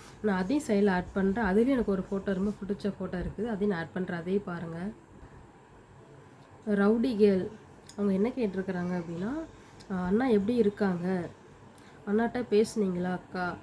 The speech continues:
என்ன நீங்க வீடியோவே போட மாட்டேங்கிறீங்க,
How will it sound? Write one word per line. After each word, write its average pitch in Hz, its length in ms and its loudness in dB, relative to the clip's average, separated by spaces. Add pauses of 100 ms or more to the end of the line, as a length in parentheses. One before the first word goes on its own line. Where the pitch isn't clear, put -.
(400)
என்ன 220 340 4
நீங்க 220 420 4
வீடியோவே 220 720 4
போட 202 180 0
மாட்டேங்கிறீங்க, 185 680 -2